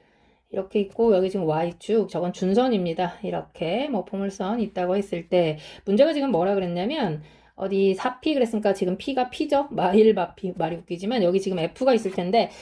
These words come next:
자, Y절편과 만나는 Y, 그 음수인 거를 A라고 했을 때 에이 에프가 다시 포물선과 만나는 점을 B라고 하겠대.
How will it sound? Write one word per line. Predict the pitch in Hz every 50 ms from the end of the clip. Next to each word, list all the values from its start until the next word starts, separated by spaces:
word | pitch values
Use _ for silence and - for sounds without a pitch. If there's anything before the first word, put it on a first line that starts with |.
| - -
자, | - - 151 147 156
Y절편과 | 160 170 196 233 285 277 269 240 247 240 - 247 233 233 226 220 220 226 226
만나는 | 214 185 190 190 190 202 208 180
Y, | 165 170 170 - -
그 | - 175 165
음수인 | 170 190 214 247 277 294 285 254
거를 | 226 208 208 208
A라고 | 170 160 180 208 214 196 190
했을 | 180 - - 165 165
때 | - 180 170 165 175
에이 | 180 190 202 208 -
에프가 | 175 - _ - - 269 269 262 240 226 220 214 220 220 214 208
다시 | - 165 175 - 214 208
포물선과 | - - 262 269 285 269 269 254 247 226
만나는 | 190 170 180 185 190 180
점을 | 165 160 160 180 190 190
B라고 | - 226 254 254 247 226 220
하겠대. | 208 208 202 - - 143 151